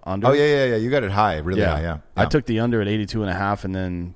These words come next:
Speaker 1: by the time it was seventy-eight or whatever, the seventy-eight and a half,
Speaker 2: Seventy-nine and a half.
Speaker 1: seventy-nine and a half, you took it on, like, Thursday or Friday,
Speaker 2: Well,
Speaker 1: I
Speaker 2: I,
Speaker 1: think?
Speaker 2: I talk-, I, so I talked to everybody, um,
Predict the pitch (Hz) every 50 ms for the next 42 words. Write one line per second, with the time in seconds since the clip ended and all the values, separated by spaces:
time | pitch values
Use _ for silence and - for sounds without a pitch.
0 | - - 101 101 101 92 - 110 107 104 104 101 95 95 92 90 87 - - -
1 | 117 107 95 95 92 92 104 113 107 92 85 87 92 92 85 85 80 - - -
2 | - 104 95 104 113 110 - 87 82 110 113 110 110 107 104 101 104 101 90 -
3 | 131 113 107 104 110 110 104 92 87 90 87 87 - 104 110 110 - - 107 95
4 | - 90 87 - - - 85 85 85 82 82 80 80 - - _ _ _ - -
5 | - _ _ - 101 101 117 113 123 110 92 76 - 90 90 120 117 127 139 143
6 | 147 143 147 - 160 180 202 - - 202 208 202 160 160 165 160 - - 170 165
7 | 151 - - 165 160 - - 131 123 107 107 107 104 98 101 110 - _ - 104
8 | 101 95 95 95 92 92 90 90 92 92 92